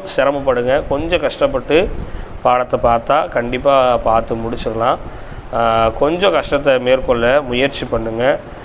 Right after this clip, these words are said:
ஆ, பாடம் அதிகமா இருக்கு, பின்வாங்கணும்னு மட்டும் நினைக்காதீங்க. ஏன்னா அப்படி ஒரு எண்ணம் நமக்கு தோணிக்கிட்டே இருக்குது. நிறைய மாணவர்கள்,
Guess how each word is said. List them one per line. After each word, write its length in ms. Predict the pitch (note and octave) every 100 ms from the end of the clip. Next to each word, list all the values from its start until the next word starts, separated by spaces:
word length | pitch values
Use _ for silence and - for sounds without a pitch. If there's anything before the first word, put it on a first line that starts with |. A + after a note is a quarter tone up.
| - - -
ஆ, 180 | A#2+ A#2
பாடம் 340 | A#2+ C3 D3+
அதிகமா 440 | C#3 D3+ E3 E3 D#3+
இருக்கு, 260 | D3+ -
பின்வாங்கணும்னு 720 | E3 D#3 D#3+ E3 D#3 D#3 D#3
மட்டும் 300 | C#3+ C3+ D3+
நினைக்காதீங்க. 720 | B2+ B2+ B2 A2+ G#2+ A2 C#3+ - B2+
ஏன்னா 240 | C#3 D3+
அப்படி 200 | C#3+ C#3
ஒரு 240 | C3 B2+
எண்ணம் 420 | B2+ D3+ E3+ E3+ E3+
நமக்கு 300 | D3 C3+ B2+
தோணிக்கிட்டே 640 | D#3+ C#3+ D#3 D#3+ D#3+ D#3+ D3+
இருக்குது. 340 | C3 A#2 A2 - - - A2
நிறைய 400 | A#2+ C#3 F3 F#3
மாணவர்கள், 640 | E3 D3+ D3+ C#3+ C#3 D#3+